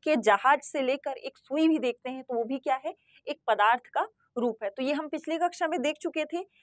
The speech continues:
ये हमारे पदार्थ का क्या था, परिभाषा था। ठीक है, तो परिभाषा हम देख चुके थे। फिर हम देख रहे थे कि mainly जो पदार्थ होते हैं वो हमें तीन फॉर्म में देखने को मिलते हैं, सॉलिड, लिक्विड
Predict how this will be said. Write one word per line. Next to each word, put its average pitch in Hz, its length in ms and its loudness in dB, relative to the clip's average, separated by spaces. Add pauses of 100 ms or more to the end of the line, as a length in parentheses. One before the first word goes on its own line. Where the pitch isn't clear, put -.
(160)
ये 302 140 0
हमारे 302 380 4 (100)
पदार्थ 247 420 6
का 285 140 -6
क्या 277 200 2
था, 339 180 -10 (380)
परिभाषा 208 540 2
था। - 200 -12 (360)
ठीक 349 160 -4
है, 247 80 0
तो - 100 -16
परिभाषा 247 480 4
हम 302 200 -2
देख 302 160 -2
चुके 294 280 -6
थे। 311 160 -8 (400)
फिर 294 100 -2
हम 339 160 4
देख 349 200 0
रहे 370 140 2
थे 359 160 -6
कि 370 160 -6
mainly 294 380 0
जो 359 180 0
पदार्थ 294 420 6
होते 320 220 -2
हैं 330 100 -4
वो 311 160 0
हमें 320 200 -2
तीन 339 280 -4
फॉर्म 302 260 4
में 285 140 0
देखने 269 280 0
को 262 100 -4
मिलते 254 300 0
हैं, 285 180 -6 (360)
सॉलिड, 285 440 4 (300)
लिक्विड 330 500 0